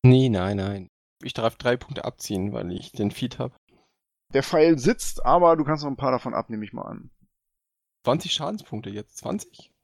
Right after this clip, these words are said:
Speaker 2: Ja, zwanzig.
Speaker 1: Ja, nee, dann kann ich davon ja nicht so viele ab. Bin max sechsunddreißig Hitpoints.
Speaker 2: Das war Rikaya. Finbar ist dran.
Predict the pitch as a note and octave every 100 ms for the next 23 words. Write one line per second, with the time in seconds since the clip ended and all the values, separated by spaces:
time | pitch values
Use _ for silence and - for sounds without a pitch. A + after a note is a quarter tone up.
0 | _ _ _ _ _ C3 A#2+ - A#2 -
1 | - - _ _ _ _ _ - A2 F#2+
2 | G2+ F#2+ F#2 - A2+ - - G#2+ G2 A#2
3 | - A2+ - - G2+ - - _ _ _
4 | _ G#2 G#2+ G#2+ G#2+ - - C3+ - -
5 | G#2 B2+ - C#3 A#2+ A#2 - - _ _
6 | _ _ _ _ _ _ _ _ _ -
7 | D3 - D3+ D3 C#3+ - - C#3 - C#3
8 | D3 B2 F2+ - G3 G#3+ C3+ - - G#2+
9 | G2 G2+